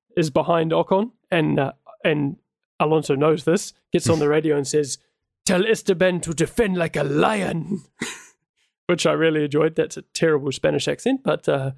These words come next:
Speaker 1: we got quite a few memes out of that, which
Speaker 2: We
Speaker 1: I
Speaker 2: did.
Speaker 1: really did enjoy.
Speaker 2: And he, I think Ocon did a pretty good job. There was a very thrilling lap forty-eight from this. So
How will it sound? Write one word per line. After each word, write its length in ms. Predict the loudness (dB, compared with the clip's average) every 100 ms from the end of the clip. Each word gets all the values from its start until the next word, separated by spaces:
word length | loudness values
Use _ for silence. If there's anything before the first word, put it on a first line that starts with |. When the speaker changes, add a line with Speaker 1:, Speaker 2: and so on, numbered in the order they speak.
| _ _ _ _ -4
Speaker 1:
we 80 | 0
got 300 | 0 -2 -4
quite 160 | -4 -2
a 40 |
few 160 | 0 2
memes 380 | 2 2 0
out 120 | -2 0
of 60 |
that, 220 | 0 -2
which 160 | -2 0
Speaker 2:
We 60 | 2
Speaker 1:
I 80 |
Speaker 2:
did. 80 | 2
Speaker 1:
really 200 | 0 0
did 180 | 0 0
enjoy. 400 | 0 0 0 -2 -8 _ -4
Speaker 2:
And 140 | -2
he, 120 | -2 -4
I 80 | -8
think 200 | -6 -4
Ocon 260 | -4 -2
did 100 | -2
a 60 | -2
pretty 200 | -2 -2
good 180 | -2 -2
job. 280 | -2 -2 -2
There 160 | -2
was 140 | -2 -2
a 60 | -4
very 400 | -2 -2 -2 -4
thrilling 380 | -4 -2 -2
lap 260 | -2 -4 -6
forty-eight 480 | -4 -2 0 -4 -8
from 160 | -14
this. 300 | -12 -12 -12 -10
So 360 | -4 -2 -2